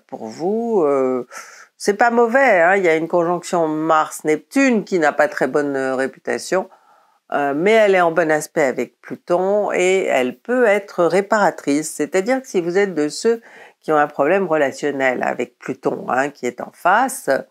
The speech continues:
il se peut que quelqu'un agisse de manière à, à vous remettre un petit peu dans le droit chemin, à vous faire voir les choses telles qu'elles sont et non pas telles que vous les imaginez ou telles que vous les rêvez.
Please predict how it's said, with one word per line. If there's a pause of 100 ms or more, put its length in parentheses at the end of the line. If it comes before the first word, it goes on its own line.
(560)
il
se
peut
que
quelqu'un
agisse
de
manière
à,
à
vous
remettre
un
petit
peu
dans
le
droit
chemin, (420)
à
vous
faire
voir
les
choses
telles
qu'elles
sont (460)
et
non
pas
telles
que
vous
les
imaginez
ou
telles
que
vous
les
rêvez.